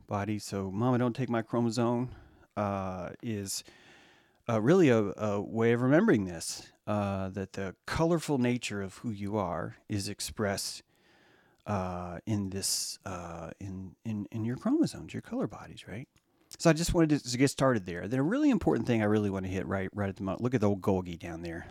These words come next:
It's like, "I'm the Golgi. I'm hanging out, being a Golgi. I'm glad I'm not wasting time by,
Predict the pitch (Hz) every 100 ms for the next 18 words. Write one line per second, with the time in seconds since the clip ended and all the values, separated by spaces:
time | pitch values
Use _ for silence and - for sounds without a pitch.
0 | - - 196 - 165 156 143 127 143 139
1 | 120 107 - - - - - - - 175
2 | 170 170 170 170 170 175 - - - _
3 | _ - - _ _ _ _ - 190 175
4 | 170 147 165 160 151 147 120 - - -
5 | 240 277 302 285 233 247 220 202 208 -
6 | 165 175 196 190 180 143 139 123